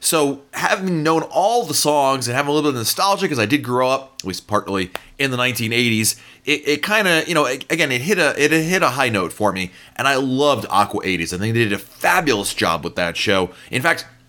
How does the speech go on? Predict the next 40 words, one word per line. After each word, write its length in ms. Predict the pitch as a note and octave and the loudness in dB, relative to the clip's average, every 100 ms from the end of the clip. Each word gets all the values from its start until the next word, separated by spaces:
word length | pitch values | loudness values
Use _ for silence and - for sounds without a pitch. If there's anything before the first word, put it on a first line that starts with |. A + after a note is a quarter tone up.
| _ | _
usually 500 | D3+ A3+ E4+ B3 E3+ | -4 2 2 2 2
when 120 | C#3 C3 | 4 2
I 40 | |
see 120 | B2+ | 2
an 40 | A2+ | 2
Aqua 220 | A#2+ A#2+ | 0 2
Theater 220 | B2 B2 | 0 2
show, 280 | A#2+ B2+ - | 2 2 2
I'm 120 | A2 | 2
like, 220 | G#2 - | 0 0
"That 120 | A2+ | 0
was 120 | A2 - | 0 0
cool, 440 | F3+ F3+ F3+ - _ | 2 2 0 -6 _
I 80 | F#2+ | -4
enjoyed 340 | G2 A2+ F3 E3+ | -2 2 2 2
it, 220 | - - | -2 0
but 60 | |
I 100 | A#2 | 2
don't 160 | C4 A3 | 4 2
need 80 | F3 | 0
to 80 | D3 | 2
see 140 | C#3 | 2
it 60 | A#2+ | 2
again 200 | A2 G2 | 2 0
on 100 | F#2 | -2
this 160 | F2+ | -4
sailing." 380 | G#2+ G#2 A2 A2+ - - - - | 0 2 0 -4 -12 -20 -20 -4
I 420 | C#3 F3+ A#3 G3+ G#2+ | 0 2 2 0 -4
was 220 | D3+ D3 | 0 0
really 320 | C3 D#3 D#3 C3 | 2 2 2 2
trying 200 | C#3+ B2 | 2 0
to 40 | |
figure 240 | B2 A#2+ A#2 | 0 4 4
out 80 | |
a 40 | G#2+ | 4
way 160 | A2 | 4
to 80 | G2 | 2
see 280 | - A2+ C3 | -2 0 0
it 60 | C#3+ | 0
again. 400 | C#3+ D#3 E3 | 2 2 0